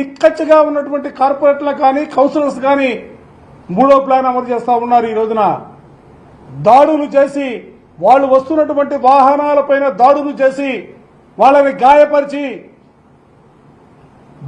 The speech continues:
బలవంతంగా బయటికి తీసుకువెళ్లే కార్యక్రమాలను వాళ్ళ కారులో ఎక్కించుకొని అడ్డగించి, వందలాది మంది రోడ్లపైకి వచ్చి వాళ్ళ తెలుగుదేశానికి సంబంధించినటువంటి కార్యకర్తలు,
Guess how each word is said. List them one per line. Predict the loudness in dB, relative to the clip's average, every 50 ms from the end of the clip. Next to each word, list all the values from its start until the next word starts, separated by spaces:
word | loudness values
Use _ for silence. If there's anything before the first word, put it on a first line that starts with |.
| 0 2
బలవంతంగా | 4 4 6 6 4 4 4 4 2 2 4 4 4 4 4 2
బయటికి | 0 0 0 -2 -4 -6 -6 -6
తీసుకువెళ్లే | -8 -8 -6 -2 0 2 2 4 2 2 4 2
కార్యక్రమాలను | 2 2 0 -2 -6 -4 0 0 0 0 2 2
వాళ్ళ | 2 2 2 2 2
కారులో | 2 2 2 2 2 4 4 4 4
ఎక్కించుకొని | 2 -2 -6 -8 -6 -4 -2 -2 -2 -4 -6 -8 -12 -18 -20 _ _ _ _ _ _ _ _ _ -2 0
అడ్డగించి, | 0 0 2 2 2 2 2 -2 -6 -8 -10 -8 -6 -6
వందలాది | -6 -2 0 2 2 4 4 4 4 2 2 0 -2
మంది | -2 -4 -4 -2 0 0
రోడ్లపైకి | 0 2 2 2 2 2 2 0 0 -2 -4
వచ్చి | -4 -6 -8 -4 0
వాళ్ళ | 0 0 0 0 -2
తెలుగుదేశానికి | -6 -6 -6 -2 0 0 0 2 2 -2 -2 -2 -4 -6 -6
సంబంధించినటువంటి | -6 -6 -4 -6 -6 -6 -6 -6 -6 -6 -4 -4 -4 -4 -4 -2 0
కార్యకర్తలు, | 2 2 2 0 -2 -4 -4 -4 -2 0 2